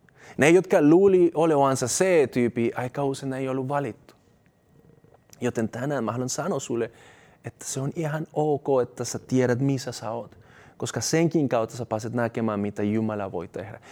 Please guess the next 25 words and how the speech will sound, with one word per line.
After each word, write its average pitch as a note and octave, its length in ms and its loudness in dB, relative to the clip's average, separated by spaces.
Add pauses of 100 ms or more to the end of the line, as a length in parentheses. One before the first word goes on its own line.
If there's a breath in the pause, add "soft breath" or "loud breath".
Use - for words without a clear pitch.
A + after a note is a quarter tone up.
(180 loud breath)
Ja C3 100 2
kun D3 220 2
se C3+ 180 0
tapahtuu, E3 640 0
koska B2 240 -6
se A#2 140 -4
tulee D#3 280 4
tapahtumaan, A#2+ 840 -2 (2000)
sun A#2 180 -10
täytyy A#2 380 0 (800)
kumartua A2 580 -4
ja G2 140 -4
sanoa, G#2+ 320 -10 (460)
se - 140 -14
oli C3 140 -6
sinä, C#3+ 260 -4
joka A2 220 -10
sen - 200 -14
teki. A#2 340 -16 (1080)
Se E3 100 -10
oli D3+ 120 0
sinä, F3 240 -2
joka C3+ 220 -4
sen C#3 180 -10
teki. - 360 -10